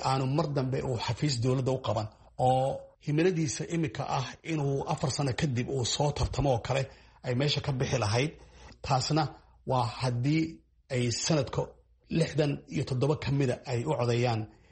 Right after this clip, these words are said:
in dembigaas uu galay. Marka ujeedada ugu weyn waxa weeyaan, waa mare in markano ciqaabtii, eh, uu lahaa la marsiiyo. Waa marka xigtay haddii ay taasi meel gasho oo ay meel marto in isagana laga mamnuuco, eh, inaanu dib dambe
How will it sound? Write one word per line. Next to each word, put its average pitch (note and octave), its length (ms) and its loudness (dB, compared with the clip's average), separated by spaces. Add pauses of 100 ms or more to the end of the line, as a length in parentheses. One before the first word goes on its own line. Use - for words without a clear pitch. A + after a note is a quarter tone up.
(140)
in C#3+ 120 0
dembigaas A2+ 400 2
uu A2+ 140 -2
galay. G2 220 -2 (400)
Marka C#3+ 180 2 (520)
ujeedada E3+ 340 4
ugu E3 160 4
weyn D#3+ 140 4
waxa D3+ 140 0
weeyaan, C#3+ 320 2 (320)
waa C3+ 140 0
mare D3+ 240 2
in D3 80 0
markano C#3 320 0
ciqaabtii, C#3+ 680 0 (200)
eh, C3 380 -2
uu C3+ 160 0
lahaa C#3 300 2
la C#3 100 2
marsiiyo. D3+ 400 0 (460)
Waa A#2 160 0
marka D3 260 0
xigtay C#3+ 360 0
haddii B2 540 2 (320)
ay C3 220 -2
taasi B2+ 400 0 (280)
meel C3 360 2
gasho C#3+ 280 0 (380)
oo B2+ 120 0
ay C3 200 2
meel D3 240 2
marto C#3 300 -2 (360)
in D3+ 180 0 (160)
isagana C#3 400 0
laga B2+ 160 4
mamnuuco, A#2 500 2 (440)
eh, A#2+ 260 4 (120)
inaanu A#2+ 320 2
dib A2+ 220 2
dambe A2 220 2